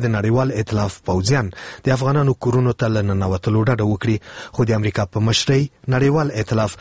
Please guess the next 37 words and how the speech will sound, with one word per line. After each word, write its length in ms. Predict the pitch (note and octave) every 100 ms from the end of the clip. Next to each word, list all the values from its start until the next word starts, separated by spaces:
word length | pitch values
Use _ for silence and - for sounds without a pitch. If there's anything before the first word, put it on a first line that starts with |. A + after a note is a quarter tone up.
| - - B2+
د 100 | C#3
طالب 220 | C3+ D3 -
قومندانانو 560 | A#2 A2+ A2+ C3 C3
د 100 | A2 G2+ G#2
نیولو 280 | C3+ C#3 B2
لپاره 240 | - A#2+
د 100 | G#2+ A2
شپې 180 | - E3 D#3
عملیات 400 | D3 C#3+ C#3+ - - -
خورا 300 | - F#2 G#2 A#2
مهم 260 | B2+ A#2 G#2+
ګڼي. 200 | A2+ B2 - _ _ _ -
د 40 | C#3+
افغانستان 440 | C#3 E3 - F3
د 120 | D#3+ D3+
ډیرو 160 | F3 D3+
سیمو 160 | - C#3
خلک 220 | - C#3 C3+
د 80 | B2
شپې 320 | - E3 E3 C#3+
له 80 | A2+ A2+
عملیاتو 440 | G#2 G#2 G#2+ G#2+ G#2+
شکایت 360 | - - C3+ B2 -
کوي 160 | G#2 A2 - - - A2+
او 140 | A2
له 180 | G#2 G2 -
فرهنګي 360 | F#2+ G2+ G2+ G#2
پلوه 300 | A2+ C#3+ C#3+
یې 100 | A2 G2
د 40 | F#2+ F#2+
ځان 160 | A2 G#2
سپکاوی 500 | - A#2 C3 B2+ G#2+ G#2+
بولي. 200 | A2+ A#2+ - - -
د 80 | B2+
افغانستان 460 | G#2+ A2+ A2 B2 A2 -
په 140 | G#2
دودیزه 340 | G#2+ A#2 A2